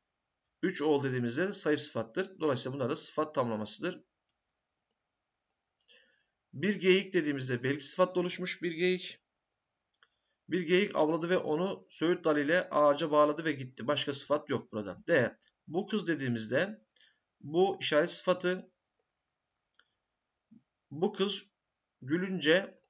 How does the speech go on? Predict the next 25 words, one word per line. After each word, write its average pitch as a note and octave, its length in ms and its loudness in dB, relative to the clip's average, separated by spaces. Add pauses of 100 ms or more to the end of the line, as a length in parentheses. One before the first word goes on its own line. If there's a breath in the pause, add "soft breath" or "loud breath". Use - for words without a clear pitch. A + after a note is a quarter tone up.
(340)
gök F#3 240 2
tanrı D#3+ 240 2
da D3+ 60 4
gülüyor. C3+ 560 -2
Kız F3+ 200 -4
ağlayınca D#3+ 460 2
gök E3+ 260 -2
tanrı C#3+ 260 0
da F#3+ 280 0 (160)
ağlıyor D3 460 4
dediğimizde, A#2 680 -4 (840)
e, B2 60 -6 (360)
burada D#3 500 -2 (3000)
gök E3 260 0
tanrı C#3+ 240 2
onun D3 240 -2
özel C#3 240 0
ismi B2+ 480 -2 (240)
olduğu B2+ 200 -2
için B2 180 -6
bunu B2 160 -4
almayacağız. B2+ 560 -2 (140)
Buna B2+ 180 -6
dikkat B2 260 -6
edelim. B2+ 440 -4